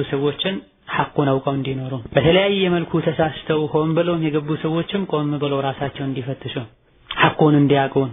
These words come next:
እንዲከተሉት፣ ይህ ነገር እውነት መስሏቸው የገቡ ሰዎችም ራሳቸውን እንዲፈትሹ ነው። ያለነው ዱንያ ላይ፣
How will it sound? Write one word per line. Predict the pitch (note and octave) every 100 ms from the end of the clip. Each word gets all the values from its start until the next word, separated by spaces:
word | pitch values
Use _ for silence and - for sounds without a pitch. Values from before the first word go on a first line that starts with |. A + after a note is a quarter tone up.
| -
እንዲከተሉት፣ | C#3 C#3 - C3 - C#3 C3+ - - - - _ -
ይህ | D#3+ E3+
ነገር | D#3+ D3+
እውነት | D3+ D#3
መስሏቸው | D3+ - D3 C#3 -
የገቡ | C#3+ C#3+ C#3
ሰዎችም | C3+ C#3 C#3 C3+ F3 F#3+ - - - - -
ራሳቸውን | - D3+ C3 D3+ - C#3
እንዲፈትሹ | C3+ C3 C#3 - C#3+
ነው። | C3+ A2
ያለነው | - D#3 E3 D#3 D3
ዱንያ | D3 C#3
ላይ፣ | C3